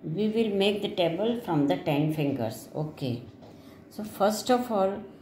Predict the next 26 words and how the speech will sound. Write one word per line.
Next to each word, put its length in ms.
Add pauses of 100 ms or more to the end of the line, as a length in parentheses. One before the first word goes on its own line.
(120)
we 360
turn 320
the 120
finger 360
number 560 (240)
one, 680 (800)
right? 420 (880)
So 120
nine 800 (200)
ones 500
are 520 (400)
nine. 580 (180)
How 120
many 260
fingers 720
l-, 360
left 440 (160)
on 220
our 360
right 280
hand 180
side? 400 (180)
One, 480
two, 260
three, 300
four, 360